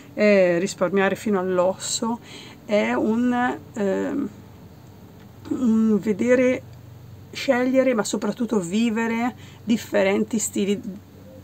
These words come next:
con lo stesso stile di vita minimalista, ma differenti, differenti vite.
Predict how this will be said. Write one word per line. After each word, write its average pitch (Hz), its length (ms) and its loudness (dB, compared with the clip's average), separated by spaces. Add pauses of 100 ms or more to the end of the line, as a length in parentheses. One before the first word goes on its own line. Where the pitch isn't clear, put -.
(180)
con 349 200 8
lo 339 100 8
stesso - 360 2
stile 233 280 -2
di 208 100 2
vita 208 280 -2
minimalista, 220 720 2
ma 247 140 6
differenti, 208 1080 0 (340)
differenti 196 680 2
vite. 165 400 -2